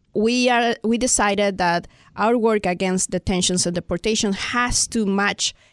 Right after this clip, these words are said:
and intersect with the work that is being done, uh, in general to stop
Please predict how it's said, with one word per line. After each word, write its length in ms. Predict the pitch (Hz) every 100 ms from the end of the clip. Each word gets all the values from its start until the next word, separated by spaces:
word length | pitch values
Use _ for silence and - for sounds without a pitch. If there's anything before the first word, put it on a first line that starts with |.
| _
and 180 | 190 202
intersect 680 | 233 220 202 - 214 - - _ _ -
with 280 | 185 185 180
the 100 | 170
work 340 | 180 180 -
that 160 | 180 175
is 120 | 175
being 320 | - 180 180
done, 320 | 170 170 175 - _ _
uh, 420 | 180 175 165 160 160
in 160 | 190 180
general 520 | 254 359 254 185 196 - _ -
to 100 | 202
stop 440 | - - 185